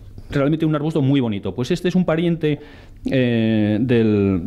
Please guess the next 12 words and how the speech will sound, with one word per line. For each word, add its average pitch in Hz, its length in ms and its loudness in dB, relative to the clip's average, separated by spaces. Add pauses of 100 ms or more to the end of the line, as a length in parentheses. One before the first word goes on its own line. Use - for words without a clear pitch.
del 123 220 2
zumaque 135 320 0
de 151 80 0
Virginia, 156 340 0
el, 120 180 -4
el 113 80 -8
zumaque 127 380 0
corriente, 139 560 -2
el 110 80 -4
Rus 135 300 -2
coriaria, 131 680 0 (480)
que, 180 240 0